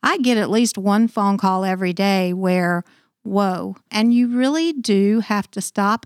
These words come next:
and remind yourself. And I even tell myself, you know, my little man's not a little man anymore, but, and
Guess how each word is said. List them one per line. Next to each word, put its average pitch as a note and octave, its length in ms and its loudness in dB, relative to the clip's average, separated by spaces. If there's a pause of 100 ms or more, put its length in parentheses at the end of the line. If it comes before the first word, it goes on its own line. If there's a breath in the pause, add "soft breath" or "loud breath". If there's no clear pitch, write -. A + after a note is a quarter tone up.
(100)
and F#3 180 -4
remind B3+ 460 2
yourself. C4 520 -4 (380 soft breath)
And G#3 140 2
I A#3+ 140 2
even A#3+ 240 2
tell G#3+ 220 0
myself, G#3 760 -2
you G#3 140 0
know, F#3 220 0
my G3+ 380 -2
little A3+ 220 2
man's G#3+ 420 2
not G#3 180 2
a - 40 -2
little G3+ 180 0
man A#3+ 280 2
anymore, G3+ 500 2
but, F#3+ 360 -4
and F3+ 220 -10